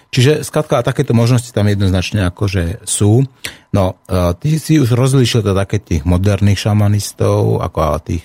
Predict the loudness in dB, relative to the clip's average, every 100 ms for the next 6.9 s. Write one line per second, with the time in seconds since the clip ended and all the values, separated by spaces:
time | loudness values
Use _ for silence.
0 | -12 -12 -12 -6 -4 -2 -2 -2 -2 0
1 | 2 2 2 0 -2 _ -18 -18 _ _
2 | -4 -2 0 0 -4 -8 _ -20 _ _
3 | _ _ 0 0 2 0 0 -2 -4 -4
4 | -2 0 0 0 0 0 0 0 -2 -4
5 | -2 0 2 0 0 0 0 0 0 0
6 | 0 2 4 4 2 0 0 0 -2